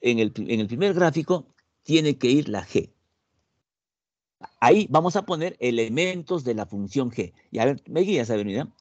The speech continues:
Fíjate la función G. Del cinco, del cinco sale una flecha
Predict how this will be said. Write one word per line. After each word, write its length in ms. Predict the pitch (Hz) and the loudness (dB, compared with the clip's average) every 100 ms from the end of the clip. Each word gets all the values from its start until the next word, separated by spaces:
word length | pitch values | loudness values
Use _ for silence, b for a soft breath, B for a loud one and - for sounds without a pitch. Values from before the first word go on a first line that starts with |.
| _ _ | _ _
Fíjate 340 | - 196 190 165 | -4 -2 2 2
la 100 | 135 | 2
función 380 | 127 131 147 127 | 0 0 0 0
G. 240 | 107 - _ _ _ - | -4 -6 _ _ _ -8
Del 260 | 123 123 | -2 0
cinco, 560 | 123 226 143 127 165 269 _ _ _ _ _ _ _ _ _ _ - | 2 2 2 2 0 0 _ _ _ _ _ _ _ _ _ _ -6
del 180 | 120 | -6
cinco 520 | 113 214 185 180 180 - | 0 0 0 0 -2 -2
sale 340 | - 147 139 | 2 4 4
una 240 | 139 135 | 2 0
flecha 400 | 113 127 117 117 | 0 -2 0 -2